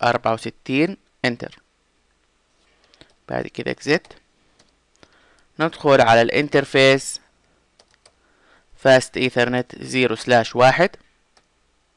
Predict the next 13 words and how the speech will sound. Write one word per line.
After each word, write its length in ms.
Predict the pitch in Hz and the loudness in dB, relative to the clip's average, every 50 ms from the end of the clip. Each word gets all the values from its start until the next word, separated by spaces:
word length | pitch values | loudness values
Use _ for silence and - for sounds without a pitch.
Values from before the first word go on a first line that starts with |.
| _ _ _ _ _ _ _ _ _ _ _ _ _ _ _ _ _ - | _ _ _ _ _ _ _ _ _ _ _ _ _ _ _ _ _ -6
Enter. 340 | 127 123 123 123 143 156 196 - _ _ _ _ _ _ _ _ _ _ _ _ _ _ _ _ _ _ _ _ _ _ _ _ _ _ _ _ _ _ _ _ _ _ _ _ _ _ _ - | -4 -4 -2 0 0 0 0 -2 _ _ _ _ _ _ _ _ _ _ _ _ _ _ _ _ _ _ _ _ _ _ _ _ _ _ _ _ _ _ _ _ _ _ _ _ _ _ _ -10
آه، 200 | - 131 127 123 | -4 -2 -2 -2
نفعل 440 | 123 123 - 135 123 117 113 117 117 | -2 0 2 4 4 4 4 2 2
ال 200 | 117 117 - - | 2 0 -2 -2
آي 160 | 117 117 120 | -2 -4 -4
بي 120 | - 120 | -6 -6
الستار 320 | 117 117 - - - 127 117 | -8 -8 -8 -8 -6 -6 -6
السادس 360 | 113 - - 117 - - - | -6 -6 -6 -6 -6 -6 -6
آي 160 | - 113 117 | -2 -2 -2
بي 120 | 113 117 110 | -2 -4 -6
version 360 | - 117 117 117 117 113 113 - - | -4 -6 -6 -6 -8 -16 -16 -14 -14
six 320 | 123 - - - _ - 120 | -14 -14 -14 -20 _ -14 -10
enable. 380 | 120 123 123 123 131 151 175 | -6 -2 -2 -2 -2 -2 -6